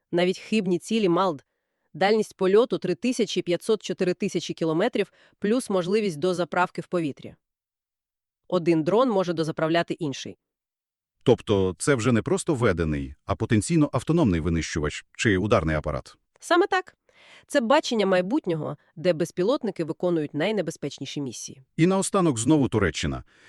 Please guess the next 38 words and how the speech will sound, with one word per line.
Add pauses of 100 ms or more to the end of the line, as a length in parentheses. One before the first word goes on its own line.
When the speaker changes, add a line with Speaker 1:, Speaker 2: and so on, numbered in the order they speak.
(120)
Speaker 2:
Крім
реб, (140)
Асельсан
ще
щось
показував
на
ідеф. (380)
Speaker 1:
Так,
коротко. (540)
Була
безпілотна
система
П
П
О
«Гюрз», (220)
роботизована
башта
з
гарматою
і
ракетами
проти
гелікоптерів,
ракет
Б
П
Л
А, (400)
наземний
ударний
комплекс
«Гоктан»
з
високоточними
боєприпасами
«Толун-С»